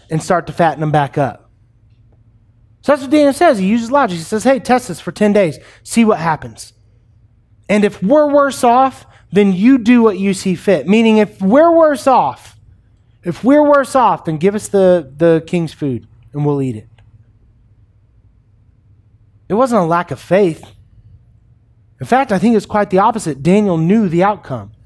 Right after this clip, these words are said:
In ten days, you'll see that we are obeying our God, and because we are obeying our God, we are honoring him. He will honor the decisions that we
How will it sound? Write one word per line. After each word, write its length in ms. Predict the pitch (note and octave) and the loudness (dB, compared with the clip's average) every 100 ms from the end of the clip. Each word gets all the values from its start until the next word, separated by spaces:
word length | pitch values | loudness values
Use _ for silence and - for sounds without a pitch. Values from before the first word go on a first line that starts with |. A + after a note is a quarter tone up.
| _ _ _ _ _ _ _ _ _ _ _ _ _ | _ _ _ _ _ _ _ _ _ _ _ _ _
In 100 | C#3 | -14
ten 220 | - A#3 | -4 -2
days, 320 | A3+ A#3 F#3 C#3+ | 2 2 0 0
you'll 140 | G3 | -2
see 480 | - G#3+ F#3+ A#2 - _ _ _ _ _ _ | 0 -2 -2 -6 -14 _ _ _ _ _ _
that 100 | C3+ | -4
we 140 | F#3 | 0
are 180 | G#3+ D#3+ | 2 2
obeying 440 | C#3+ A2 F3 G#3 G3 | -2 0 0 2 0
our 120 | D3+ | 0
God, 540 | C#3+ D3+ F3 G#3 - _ _ _ | 0 0 0 -2 -8 _ _ _
and 120 | D3 | -8
because 420 | C#3+ - - G#3 G3 | -6 -4 -2 -2 0
we 120 | G#3 | 0
are 140 | F3+ | 0
obeying 300 | D3+ F3+ F#3+ | 0 0 0
our 460 | F3 D#3+ - D3 D#3+ | -2 -4 -6 -6 -2
God, 460 | D3+ D3+ F#3 G#3+ - - - | 0 0 0 -2 -12 -8 0
we 100 | E3 | 0
are 160 | C3+ | 0
honoring 460 | D3+ D#3+ F#3 G#3+ G#3 | 0 0 2 2 2
him. 340 | F#3+ A3+ A3+ - - | 2 0 -2 -8 -20
He 160 | - G3 | -2 -2
will 340 | D#3+ D3 - - | 0 -4 -8 0
honor 340 | F#3+ F#3+ E3 | 2 2 0
the 100 | D3 | -4
decisions 640 | C3 C3 - E3+ D3 D3 | -6 -6 -2 -2 0 -4
that 140 | D3 B2+ | -6 -6
we 380 | D3 C3+ A#2 | -4 -4 -6